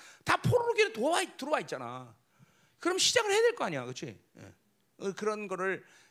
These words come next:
지금 약속에 대한 희미함, 갈망이 사라진 이 상태가 됐기 때문에, 어, 이 사람, 이 지금 건축을 하지 못하고 있다는 것을 지금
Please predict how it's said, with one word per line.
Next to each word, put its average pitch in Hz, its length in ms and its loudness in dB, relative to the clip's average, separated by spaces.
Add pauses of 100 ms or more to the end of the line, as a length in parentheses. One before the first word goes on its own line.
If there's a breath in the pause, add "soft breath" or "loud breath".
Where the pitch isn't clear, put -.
지금 131 280 -10
약속에 156 520 -6
대한 147 220 -8
희미함, 285 920 -8 (500)
갈망이 226 540 -8
사라진 165 500 -8
이 196 140 -6
상태가 208 560 -4
됐기 165 200 -4
때문에, 196 440 -2 (500 loud breath)
어, 95 240 -10 (440)
이 104 160 -12
사람, 104 320 -6
이 110 80 -10
지금 98 240 -10 (140)
건축을 127 360 -6
하지 107 140 -10
못하고 135 400 -4
있다는 127 280 -4
것을 131 320 -8 (200 loud breath)
지금 120 200 -8